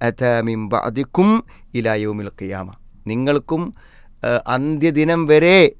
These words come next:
ഈ അറഫയിൽ വരുന്ന എല്ലാവർക്കും അവിടെ പാപങ്ങൾ പൊറുക്കപ്പെടും" എന്നാണ് പറയുന്നത്. നബി സല്ലല്ലാഹു അലൈഹി വസല്ലമ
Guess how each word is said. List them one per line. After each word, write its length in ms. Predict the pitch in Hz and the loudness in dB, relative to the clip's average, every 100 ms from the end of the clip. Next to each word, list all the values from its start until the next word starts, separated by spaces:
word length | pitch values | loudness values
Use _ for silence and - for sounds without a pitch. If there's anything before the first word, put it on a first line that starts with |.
| - | -8
ഈ 100 | 131 | 0
അറഫയിൽ 520 | 123 120 131 143 127 | 0 0 -2 -6 -6
വരുന്ന 360 | 113 113 110 110 | -6 -8 -8 -8
എല്ലാവർക്കും 720 | 104 104 113 107 107 - 95 - - - 107 | -8 -6 -6 -6 -10 -14 -18 -20 -20 -10 -4
അവിടെ 220 | 107 104 | -2 -2
പാപങ്ങൾ 540 | - 104 104 110 107 | -4 -6 -4 -4 -6
പൊറുക്കപ്പെടും" 680 | - 101 92 98 - 98 101 - | -8 -8 -8 -10 -10 -10 -10 -8
എന്നാണ് 400 | 107 113 107 104 | -4 -4 -6 -8
പറയുന്നത്. 380 | 98 101 95 - - _ - - - - - - - - - 107 | -12 -16 -18 -20 -20 _ -20 -20 -20 -20 -20 -20 -20 -20 -12 -8
നബി 160 | 104 | -6
സല്ലല്ലാഹു 460 | 117 117 113 110 110 | -6 -4 -4 -4 -6
അലൈഹി 100 | - | -6
വസല്ലമ 300 | 107 107 | -8 -8